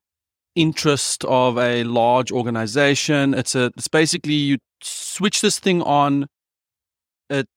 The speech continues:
lives in the C P Us around the planet, and it's a state machine that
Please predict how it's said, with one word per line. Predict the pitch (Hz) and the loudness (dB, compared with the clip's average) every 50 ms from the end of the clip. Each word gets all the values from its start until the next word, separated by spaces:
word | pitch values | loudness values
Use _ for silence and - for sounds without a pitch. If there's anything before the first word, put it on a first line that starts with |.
| _ _ - | _ _ -16
lives | 131 127 123 131 151 165 175 180 165 160 175 | -12 -8 -6 0 2 2 2 2 2 0 0
in | 175 170 170 | 0 0 2
the | 165 165 | 0 0
C | - - - 175 170 156 | -2 -4 -6 -6 -8 -8
P | - - 160 151 151 151 151 151 151 151 | -6 -6 -6 -4 -4 -2 0 0 0 0
Us | 151 143 131 135 | 0 -2 -4 -4
around | 143 135 135 135 135 135 135 135 139 | -2 -2 0 2 2 2 2 2 2
the | 139 | -2
planet, | 139 - - 147 139 135 131 131 131 131 123 - _ _ _ _ _ _ _ _ _ _ _ _ _ _ _ _ _ _ _ - | -4 -4 -2 0 2 2 2 2 2 0 0 -4 _ _ _ _ _ _ _ _ _ _ _ _ _ _ _ _ _ _ _ -4
and | 143 135 135 | -2 0 0
it's | 135 - - 143 | 0 0 -2 -6
a | |
state | 127 - - - - 165 156 160 - - | -4 -4 -4 -2 0 2 0 0 0 0
machine | 156 151 - - - 156 147 143 139 143 143 139 139 123 | -2 0 0 0 0 2 2 4 4 4 4 4 2 2
that | 127 127 123 120 123 123 | 2 2 2 2 2 0